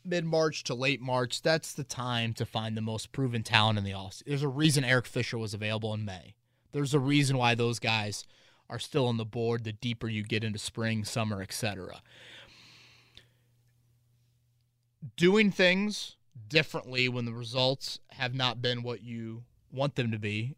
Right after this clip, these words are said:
is wise and is smart. But at the same time, you look at the draft in three weeks, Chris, the Colts are not in a position this offseason that they have been in past off seasons where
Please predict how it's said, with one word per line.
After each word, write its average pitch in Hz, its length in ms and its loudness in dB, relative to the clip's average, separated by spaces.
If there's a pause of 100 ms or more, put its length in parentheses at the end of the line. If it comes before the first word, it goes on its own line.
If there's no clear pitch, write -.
is 131 200 2
wise 110 600 2
and 131 120 0
is 127 120 2
smart. 113 480 0 (880)
But 147 140 4
at 196 80 2
the - 80 -4
same 220 240 4
time, 139 520 2 (1080)
you 170 220 -12
look 359 140 -6
at 220 60 -8
the 135 80 -6
draft 123 480 -4
in 143 100 4
three 139 200 2
weeks, 131 360 2
Chris, - 500 -2 (1200)
the - 80 -8
Colts - 340 -2
are 214 60 0
not 165 280 4 (120)
in 151 160 4
a 147 60 4
position 131 720 -4 (280)
this 135 280 -8
offseason 131 500 0
that 117 180 -8
they 120 60 -8
have 120 260 2
been 113 140 -2
in 104 100 -6
past - 420 2
off 107 200 -4
seasons - 580 -16 (360)
where 127 800 2